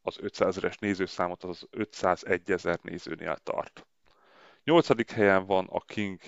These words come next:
egy kis oroszlán kalandja, ami szintén egy családi film, négyezer-ötszáz nézővel, tizennégy százalékos emelkedés.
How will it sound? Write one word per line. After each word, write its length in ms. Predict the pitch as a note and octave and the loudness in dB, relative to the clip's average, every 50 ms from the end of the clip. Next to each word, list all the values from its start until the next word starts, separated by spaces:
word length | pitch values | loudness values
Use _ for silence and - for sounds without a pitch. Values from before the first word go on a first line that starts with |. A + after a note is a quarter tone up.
| - | -16
egy 140 | - - - | -16 -16 -10
kis 180 | _ A2 - - | _ -6 -4 -2
oroszlán 400 | G#2 F#2 F2+ - - F2+ F2 - - | -4 -4 -4 -2 0 0 0 -2 2
kalandja, 400 | - A#2 B2 B2+ A#2+ A2+ G#2 A2 | 4 6 6 6 4 4 2 2
ami 120 | G2+ G2 F#2+ | 2 2 -2
szintén 320 | - - G2+ F2+ - F2+ | -8 -10 -8 -6 -6 -8
egy 80 | F2+ - | -8 -8
családi 440 | - - A2+ A#2 A2 G#2+ G2+ G2 | 0 4 8 10 10 10 10 6
film, 420 | G2+ - - G2+ F#2+ F#2 F2+ F2+ F2 - - - - - - - _ _ | 2 -4 -2 0 0 0 0 0 -4 -12 -18 -20 -20 -20 -20 -20 _ _
négyezer-ötszáz 960 | G#2 G#2 G#2 G#2+ G2 F#2+ F#2 - F#2+ - G2+ A#2 - - - A2+ G#2 F#2+ G2+ | 0 2 4 6 6 6 6 6 4 4 4 2 -2 0 2 4 4 4 4
nézővel, 500 | G#2+ G2+ G2+ F#2 G2+ F#2+ E2+ F#2 F2 E2+ | 2 0 0 0 0 0 2 4 2 2
tizennégy 440 | - - F#2 G2+ F#2 F#2+ F#2+ F#2 - | 2 0 0 0 0 0 -2 -4 -2
százalékos 580 | - - F2+ E2+ F#2 F2+ - - - - - | 0 0 0 2 0 -2 -4 -6 -10 -2 0
emelkedés. 880 | G#2+ G2+ G#2 G2+ F#2+ - - G#2 F#2 F2+ G2 F2+ F2 - - - - | 0 4 6 4 4 6 6 4 4 4 2 -2 -2 -4 -8 -10 -12